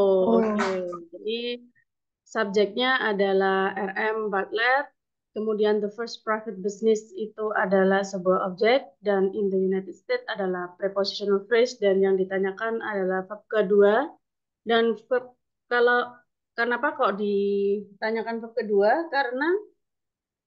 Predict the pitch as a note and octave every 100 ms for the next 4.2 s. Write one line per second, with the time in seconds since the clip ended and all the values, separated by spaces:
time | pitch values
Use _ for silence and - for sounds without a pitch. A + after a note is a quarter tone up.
0 | _ _ _ _ _ _ _ _ _ -
1 | B3 B3 B3 A#3+ A#3+ C4+ C4+ G#3+ A3 G3+
2 | A3+ A3+ A3+ A3 G3+ A#3+ C4 A3+ F#3 F3
3 | E3 E3+ - G3+ G3+ G3 G3 F#3+ G#3 B3
4 | D4 D#4+